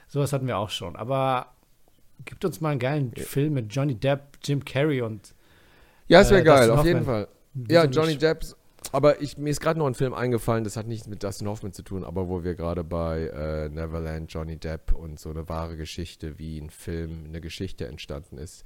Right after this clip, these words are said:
Speaker 2: Den hab ich auch, den guck ich auch alle drei Jahre, guck ich den. Und zwar, wie heißt der nochmal? Dieser Walt Disney-Film mit, äh, Colin Farrell. Ähm,
Speaker 1: Ja, ja, genau. Dieses Mar-,
Speaker 2: der
Speaker 1: Mary Poppins, wo es um
Speaker 2: Mary
Speaker 1: sie geht.
Speaker 2: Poppins,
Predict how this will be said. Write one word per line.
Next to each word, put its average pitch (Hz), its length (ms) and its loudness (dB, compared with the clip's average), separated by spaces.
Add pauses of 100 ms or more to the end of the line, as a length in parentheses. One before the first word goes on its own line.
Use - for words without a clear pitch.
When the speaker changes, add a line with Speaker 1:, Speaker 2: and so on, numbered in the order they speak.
(520)
Speaker 2:
Den 78 100 -8
hab 82 80 -2
ich - 120 2
auch, 90 80 -6
den 92 100 -4
guck - 180 2
ich - 120 -8
auch - 200 -6
alle 95 200 -4
drei 98 260 0
Jahre, 78 380 -2
guck - 200 2
ich - 140 -12
den. 80 320 -8 (400)
Und 85 160 -8
zwar, 87 540 -4
wie 78 120 -10
heißt - 260 -10
der 85 80 -12
nochmal? 78 360 -8 (380)
Dieser - 160 -4
Walt 90 320 0
Disney-Film 82 800 -4
mit, 78 240 -8
äh, 80 160 -10
Colin 90 400 -4
Farrell. 82 560 -4 (640)
Ähm, 80 840 -6 (140)
Speaker 1:
Ja, 147 180 2
ja, 160 200 4
genau. 151 420 -2 (180)
Dieses 123 260 -8
Mar-, 139 200 2
Speaker 2:
der 85 120 0
Speaker 1:
Mary 143 240 2
Poppins, 151 540 0
wo 131 80 -6
es 104 60 -6
um 101 60 -4
Speaker 2:
Mary 120 180 6
Speaker 1:
sie 120 80 6
geht. 98 100 4
Speaker 2:
Poppins, 107 240 0